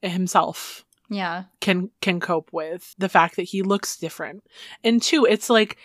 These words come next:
Speaker 1: the difference in the mixed expectations as well, where he's like, "I expect that I'm creating this, like, beautiful, angelic little, little mon-,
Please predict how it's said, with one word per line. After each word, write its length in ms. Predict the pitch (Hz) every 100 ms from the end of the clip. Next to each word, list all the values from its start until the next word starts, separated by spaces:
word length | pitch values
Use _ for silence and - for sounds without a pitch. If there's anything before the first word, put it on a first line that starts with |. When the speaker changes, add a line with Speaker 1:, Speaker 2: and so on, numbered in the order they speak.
| - -
Speaker 1:
the 140 | 180 208
difference 440 | 165 208 247 233
in 80 | 214
the 80 | 190
mixed 460 | 180 180 - - -
expectations 1120 | 185 - - 156 - - 160 - 123 160 - -
as 180 | 190 180
well, 360 | 170 165 160
where 120 | 180 185
he's 240 | - 190
like, 160 | 190 -
"I 120 | 240
expect 480 | 294 269 - - -
that 100 | 202
I'm 160 | 202 214
creating 540 | - 202 190 190 185
this, 180 | 180 -
like, 160 | 175
beautiful, 420 | - 226 233 214 202
angelic 640 | 190 180 175 170 170 -
little, 460 | 170 170 160 156 _ _ _ _ _ -
little 220 | 202 190
mon-, 260 | 175 156